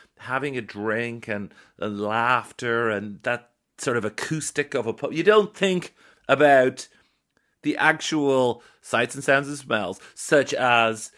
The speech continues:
just an old, sad sweeping brush sitting at the end of a trough of wheeze. But, yeah, that was almost, yeah, that's probably my number one takeaway memory.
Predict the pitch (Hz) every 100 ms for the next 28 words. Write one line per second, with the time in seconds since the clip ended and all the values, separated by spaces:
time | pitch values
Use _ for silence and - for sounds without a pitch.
0 | _ _ 240 240 - 135 120 - 131 135
1 | 135 139 139 135 - _ - - - 127
2 | 131 123 123 123 110 110 _ _ - -
3 | 127 123 120 110 104 104 - - _ _
4 | - - 147 127 127 123 120 131 117 113
5 | 107 107 107 - 104 104 101 101 98 -
6 | _ _ - 120 117 120 - - 120 117
7 | 107 92 _ _ _ - 82 98 135 120
8 | 104 101 - - - _ 170 170 165 -
9 | _ _ _ - 240 214 156 220 226 175
10 | 202 202 202 196 - - - _ _ _
11 | _ _ _ _ _ _ _ 214 247 254
12 | 226 233 220 220 240 - 233 214 196 190
13 | 190 185 185 185 190 180 190 185 190 185
14 | 127